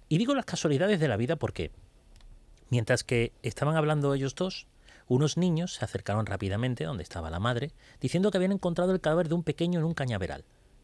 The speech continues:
concretamente en la huerta del Coto, junto a la ferretería El-, del Martinete.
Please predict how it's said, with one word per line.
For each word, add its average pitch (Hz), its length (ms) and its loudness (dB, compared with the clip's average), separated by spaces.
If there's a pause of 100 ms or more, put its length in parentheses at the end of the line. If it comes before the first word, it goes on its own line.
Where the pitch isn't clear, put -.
(140)
concretamente 180 800 0 (460)
en 123 140 2
la 117 80 4
huerta 165 300 2
del 135 240 2
Coto, - 440 0 (260)
junto 151 340 2
a 165 40 6
la 160 100 2
ferretería 117 540 0
El-, 127 260 -2
del 120 180 2
Martinete. 92 640 -4